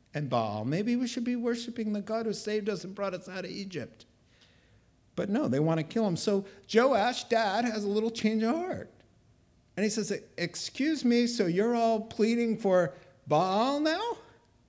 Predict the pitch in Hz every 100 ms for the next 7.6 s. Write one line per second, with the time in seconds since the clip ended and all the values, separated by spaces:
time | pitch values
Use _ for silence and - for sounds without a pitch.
0 | _ _ _ _ _ 180 160 170 143 127
1 | 139 151 160 160 170 175 - 139 123 120
2 | - - - _ _ _ _ 151 151 151
3 | 135 143 160 151 160 180 220 208 202 185
4 | 135 143 175 - _ _ _ _ _ _
5 | 147 143 135 139 - 131 143 165 - -
6 | 185 180 185 175 180 175 170 165 170 156
7 | 147 156 135 110 123 127